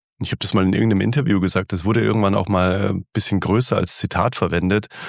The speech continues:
Musik ist für mich total krass, weil es einfach,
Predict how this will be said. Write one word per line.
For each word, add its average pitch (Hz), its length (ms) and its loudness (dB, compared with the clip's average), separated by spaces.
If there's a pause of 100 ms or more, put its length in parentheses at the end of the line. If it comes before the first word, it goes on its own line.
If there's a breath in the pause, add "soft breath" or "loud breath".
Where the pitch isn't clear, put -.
(260 loud breath)
Musik 123 400 0
ist 127 100 -2
für 110 120 -2
mich 117 140 2
total 101 440 2
krass, 104 420 -2
weil 98 240 2
es 92 120 -2
einfach, 110 460 -2